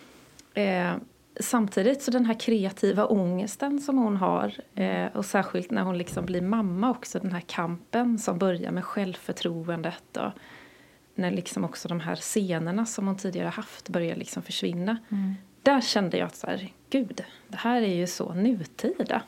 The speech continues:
Speaker 2: Ja.
Speaker 1: verkligen.
Speaker 2: Ja. Vet du vad jag tänkte på när du sa det där? Det som du började med att säga med deras, eh, lyxen som de levde i och liksom den,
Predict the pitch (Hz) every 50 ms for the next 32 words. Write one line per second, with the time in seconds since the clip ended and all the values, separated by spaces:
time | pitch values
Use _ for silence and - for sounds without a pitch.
0 | - - - - 190 185 180 190 - - 110 147 202 - - _ _ - _ _
1 | _ _ - 208 214 208 202 208 220 - - - - - - - - - - -
2 | - - - - - - _ - 226 226 220 214 233 247 302 277 240 220 - 208
3 | 190 190 190 180 180 175 190 180 170 175 185 214 214 190 190 - - - - -
4 | 202 190 190 208 196 202 208 202 196 185 196 190 202 226 254 254 - 220 190 175
5 | 175 175 175 175 - - - - - - 180 185 180 180 175 170 - - - -
6 | 180 175 170 170 175 - 180 233 262 269 - - - 214 196 175 185 175 170 165
7 | 160 160 170 165 165 165 165 165 165 165 165 165 165 165 165 156 160 160 170 170
8 | - - 185 180 175 170 170 170 175 165 165